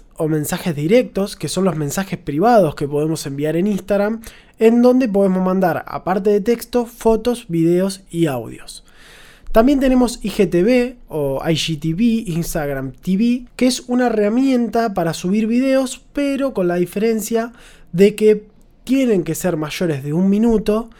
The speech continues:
y que se pueden subir hasta una hora de duración los videos, cuando en las publicaciones normales la longitud máxima es de un minuto. También está Instagram Live, que es un recurso que nos da la aplicación para poder realizar transmisiones en vivo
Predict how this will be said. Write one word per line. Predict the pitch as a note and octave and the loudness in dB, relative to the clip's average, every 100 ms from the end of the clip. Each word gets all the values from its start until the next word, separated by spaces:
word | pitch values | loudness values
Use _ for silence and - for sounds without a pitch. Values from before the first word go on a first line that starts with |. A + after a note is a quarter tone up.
| - - - | -20 -20 -2
y | A#3+ A#3+ | 0 2
que | A3 | 0
se | F#3+ | -2
pueden | E3+ A3 A3 | 2 4 4
subir | G3 A3 A3+ A#3+ - | 2 -2 -2 -2 -4
hasta | F3+ - G3 G3 | -8 -2 2 2
una | A3 A3 G3 | 2 2 2
hora | G3+ G3+ | 2 2
de | F#3+ | 2
duración | E3+ D#3+ C#3 F3 E3+ | 2 -2 -2 0 0
los | D#3 | 2
videos, | C3 B2+ G#2+ - - - - - | 0 0 -6 -10 -18 -20 -20 2
cuando | G3 F3+ C3+ B2 | 4 6 2 -4
en | B2+ | -4
las | B2 | -8
publicaciones | - C#3+ C#3 C#3+ C#3 F#3+ F#3+ | -8 -8 -6 -6 -4 -2 0
normales | F#3 G3+ A3+ A3+ G#3+ G#3+ | 2 2 2 4 4 2
la | E3+ | 2
longitud | D3+ D3 E3 E3+ G3+ | 0 -4 -4 0 0
máxima | G#3 G#3 - G#3 G#3 G#3+ - | 2 0 -2 -2 0 -2 2
es | A3+ F#3+ E3+ | 6 6 4
de | F#3 | 2
un | E3+ D#3+ | 2 2
minuto. | D3+ F3 - - - _ | 2 2 0 -8 -16 _
También | E3 G3 B3 | -2 2 4
está | B3 A#3 A3+ | 2 2 2
Instagram | A3 G3+ G3+ D#3+ D#3 | 0 0 0 0 0
Live, | G3+ A#3+ G#3+ G#3+ - - - | 2 4 2 0 -12 -20 -12
que | - D#3+ E3+ | -2 2 2
es | F3+ F#3+ | 0 -2
un | |
recurso | E3 D#3 A3 A3 G3 | -2 -4 -4 -4 -4
que | E3 | -4
nos | C#3+ | -4
da | E3 | -2
la | F3+ | -2
aplicación | C#3+ D3 C#3+ C3 G#3+ F#3+ | -2 -6 -6 -4 -4 0
para | D3 C3 | -2 -2
poder | C#3 E3+ F#3 | -2 -2 0
realizar | F3+ D3+ - E3+ - | -2 -2 -4 -4 -4
transmisiones | - C3 C3 C#3 C#3+ - G#3 G#3 F#3+ | -8 -10 -10 -10 -8 -2 0 2 0
en | C3+ C#3 | -4 -2
vivo | G#3+ A3 G3 | 0 2 2